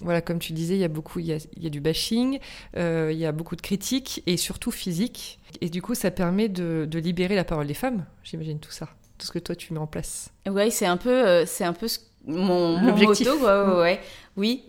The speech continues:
Speaker 1: Et d'ailleurs, le mot empowerment, et tu nous as dit tout à l'heure, en off, empouvoirment.
Speaker 2: Ouais.
Speaker 1: En français.
Speaker 2: Ouais.
Speaker 1: <laughs> J'adore,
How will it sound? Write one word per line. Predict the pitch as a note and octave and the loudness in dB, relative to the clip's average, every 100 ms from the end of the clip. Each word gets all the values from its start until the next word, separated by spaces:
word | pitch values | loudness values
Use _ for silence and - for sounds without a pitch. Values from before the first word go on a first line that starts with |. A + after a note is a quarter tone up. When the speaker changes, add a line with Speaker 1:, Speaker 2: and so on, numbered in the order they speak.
| - | -8
Speaker 1:
Et | F#3 | -2
d'ailleurs, | F3+ G#3 C4 | 2 4 4
le | G#3+ | 4
mot | A3 B3 - | 4 4 2
empowerment, | A3 G#3 A#3+ A3 G#3 G3+ G3 G#3 - | 0 2 2 4 2 2 0 -2 -4
et | - F3+ | -4 -4
tu | - | -2
nous | F3+ | 0
as | F3 | 0
dit | G3+ | -2
tout | G#3+ - | -4 0
à | E3+ | 2
l'heure, | E3+ G3 F#3+ | 2 0 -2
en | E3+ - | -4 -2
off, | G3 - - - - - - - | -2 -4 -12 -16 -16 -20 -10 0
empouvoirment. | G3+ G#3 - C4+ B3 A3+ G3 F3+ F3+ - - - - - | 0 0 -4 -2 0 0 0 0 -2 -6 -14 -18 -20 -6
Speaker 2:
Ouais. | F#3 | 0
Speaker 1:
En | F3 | 0
français. | E3 F#3 - G#3 - - - | 0 -2 0 -2 -4 -14 -4
Speaker 2:
Ouais. | F#3+ F#3+ | 0 2
Speaker 1:
<laughs> | F#3 | 2
J'adore, | F3 F3 | 0 0